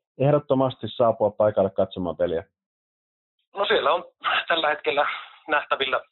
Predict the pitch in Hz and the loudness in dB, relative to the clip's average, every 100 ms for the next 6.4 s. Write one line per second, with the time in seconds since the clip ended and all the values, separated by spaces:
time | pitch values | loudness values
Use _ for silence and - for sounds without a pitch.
0 | - - 127 123 - _ _ _ _ _ | -14 -4 -2 -2 -4 _ _ _ _ _
1 | _ _ _ _ - 139 131 117 123 110 | _ _ _ _ -4 0 2 0 0 0
2 | 113 120 117 - 123 117 117 98 - - | 0 -2 -2 -2 0 -2 -2 -4 -4 -2
3 | 104 98 101 101 - 104 92 98 98 110 | 0 0 0 -2 -6 -6 -4 -4 -2 -4
4 | - - 107 - - 113 - - _ _ | -4 -4 -2 0 -2 -2 -6 -14 _ _
5 | _ _ 117 123 113 113 104 - 107 110 | _ _ -4 0 0 0 -4 -8 -6 -4
6 | 107 107 98 | -4 -2 -2